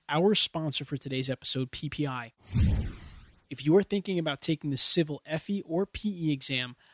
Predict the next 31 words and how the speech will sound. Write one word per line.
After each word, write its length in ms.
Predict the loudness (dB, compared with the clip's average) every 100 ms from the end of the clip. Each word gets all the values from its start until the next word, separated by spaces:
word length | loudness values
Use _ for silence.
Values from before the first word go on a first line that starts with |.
| _
I 120 | 0 4
recommend 460 | 6 6 4 4
that 40 | 2
you 140 | -2
check 260 | 0 0 0
out 220 | -8 -10
P 240 | -6 -6
P 180 | -2 -2
I, 260 | 0 -4 -2
the 100 | 2
leader 300 | 4 6 4
in 100 | 4
civil 420 | 2 4 2 0
engineering 500 | 0 0 0 0 -4
exam 340 | -4 -4 -6 -8
prep. 220 | -12 -18 -18 _ _ _ _
P 180 | -2 2
P 160 | 4
I 140 | 4 4
is 140 | 4
offering 320 | 2 0 -6
a 60 | -2
special 420 | -2 0 -2 -4
twenty 420 | -10 -4 0 0
percent 400 | 0 -2 0 0
discount 460 | 0 -2 -2 -6 -6
to 100 | -2
listeners 420 | 0 2 0 -2
of 260 | -6 -6 4
this 260 | 4 4
podcast. 720 | 0 -6 -6 -6 -10 -8 -6